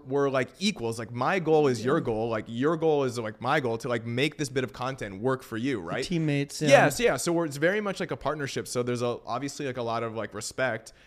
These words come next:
Speaker 1: and, like, she's trusting me to bring her vision to life, you know what I
Speaker 2: Mm-hmm.
Speaker 1: mean? And I'm trusting her to, like,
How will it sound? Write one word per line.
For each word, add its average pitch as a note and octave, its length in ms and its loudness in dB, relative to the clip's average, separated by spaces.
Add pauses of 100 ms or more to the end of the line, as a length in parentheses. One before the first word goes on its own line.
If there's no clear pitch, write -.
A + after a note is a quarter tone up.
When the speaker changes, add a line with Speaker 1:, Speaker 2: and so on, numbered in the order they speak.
Speaker 1:
and, A#2+ 100 -8
like, A2+ 100 -8
she's D#3+ 300 -6
trusting C#3+ 360 -2
me B2+ 200 -2
to B2 160 -8
bring A#2 200 -6
her A#2+ 160 -2
vision A2+ 460 -6 (300)
to B2 100 -4
life, A2 400 0
you E3+ 80 0
know D3 80 2
what C#3+ 40 0
I C3+ 40 0
Speaker 2:
Mm-hmm. B2+ 60 -4
Speaker 1:
mean? A#2+ 140 -4
And A#2+ 100 -4
I'm B2 100 -4
trusting C3 300 -8
her B2+ 120 -4
to, B2 60 0
like, G#2+ 240 -6